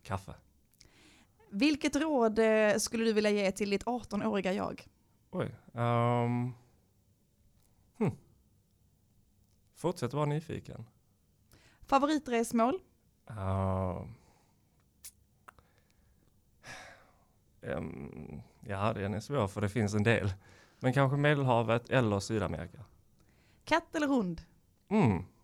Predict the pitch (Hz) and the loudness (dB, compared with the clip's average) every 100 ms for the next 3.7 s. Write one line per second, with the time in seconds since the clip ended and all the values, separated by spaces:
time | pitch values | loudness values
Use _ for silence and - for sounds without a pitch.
0 | _ - 127 - 110 135 110 - - 120 | _ -16 -16 -14 -10 -8 -8 -6 0 2
1 | 139 101 151 123 110 117 107 104 98 - | 4 2 -2 -2 -2 -4 -6 -4 -6 -6
2 | - 107 104 104 98 110 131 101 104 110 | -12 -4 -2 0 0 0 -4 -6 -4 -2
3 | 95 95 104 - 104 - - | -2 -6 -10 -14 -18 -16 -6